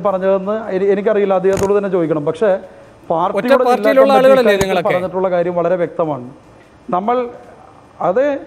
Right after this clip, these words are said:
Speaker 1: അല്ല, ഞാൻ, ഞാനൊന്ന് പൂർത്തീകരിച്ചോട്ടെ, ഞാനൊന്ന് പൂർത്തീകരിച്ചോട്ടെ.
Speaker 2: അല്ല, പരസ്പര
Speaker 1: ഇപ്പൊ ഞാൻ
Speaker 2: വിരുദ്ധമായ
Speaker 1: നിങ്ങളുടെ
Speaker 2: കാര്യങ്ങളാണ്.
Speaker 1: ശ്രദ്ധയിൽ ഒരു കാര്യം കൊണ്ടുവരാം.
Speaker 2: അതുകൊണ്ട് പൂർത്തീകരിക്കുക എന്ന്
Speaker 1: ഇപ്പൊ
Speaker 2: പറയുമ്പോൾ
Speaker 1: ഇന്ന്
Speaker 2: അങ്ങയുടെ ഒരു
Speaker 1: അല്ലല്ല,
Speaker 2: സ്വന്തം ആവശ്യം
Speaker 1: പരസ്പര
Speaker 2: മാത്രമേ അത്
Speaker 1: വിരുദ്ധമല്ല.
Speaker 2: പരിമിതപ്പെടുന്നു, അതുകൊണ്ടാണ്
Speaker 1: ഞാൻ
Speaker 2: ഇടപെടുന്നത്.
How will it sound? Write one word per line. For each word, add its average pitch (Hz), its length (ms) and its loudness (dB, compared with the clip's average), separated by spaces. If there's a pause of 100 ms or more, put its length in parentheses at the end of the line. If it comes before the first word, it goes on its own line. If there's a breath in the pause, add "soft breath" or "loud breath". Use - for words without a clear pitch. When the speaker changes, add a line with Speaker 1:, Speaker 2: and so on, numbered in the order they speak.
(140)
Speaker 1:
അല്ല, 202 160 0 (100)
ഞാൻ, 170 120 -2 (440)
ഞാനൊന്ന് 220 300 -2
പൂർത്തീകരിച്ചോട്ടെ, 214 600 -4 (160)
ഞാനൊന്ന് 214 320 -2
പൂർത്തീകരിച്ചോട്ടെ. 214 580 -2
Speaker 2:
അല്ല, 208 180 0
പരസ്പര 214 320 -2
Speaker 1:
ഇപ്പൊ 254 80 4
ഞാൻ - 60 0
Speaker 2:
വിരുദ്ധമായ 233 260 2
Speaker 1:
നിങ്ങളുടെ 247 140 2
Speaker 2:
കാര്യങ്ങളാണ്. 220 440 2
Speaker 1:
ശ്രദ്ധയിൽ 208 380 0
ഒരു 214 160 0
കാര്യം 196 240 0
കൊണ്ടുവരാം. 165 240 0
Speaker 2:
അതുകൊണ്ട് 226 200 2 (100)
പൂർത്തീകരിക്കുക 254 560 2
എന്ന് 247 100 0
Speaker 1:
ഇപ്പൊ 240 80 2
Speaker 2:
പറയുമ്പോൾ 240 340 4
Speaker 1:
ഇന്ന് 190 160 0
Speaker 2:
അങ്ങയുടെ 233 280 -2
ഒരു 240 80 0 (200)
Speaker 1:
അല്ലല്ല, 262 240 0
Speaker 2:
സ്വന്തം 262 200 2
ആവശ്യം 240 260 0
Speaker 1:
പരസ്പര 240 80 2
Speaker 2:
മാത്രമേ 240 380 2
അത് 226 100 0
Speaker 1:
വിരുദ്ധമല്ല. 202 320 -4
Speaker 2:
പരിമിതപ്പെടുന്നു, 208 640 0
അതുകൊണ്ടാണ് 233 300 -2
Speaker 1:
ഞാൻ 226 80 -4
Speaker 2:
ഇടപെടുന്നത്. 165 380 -4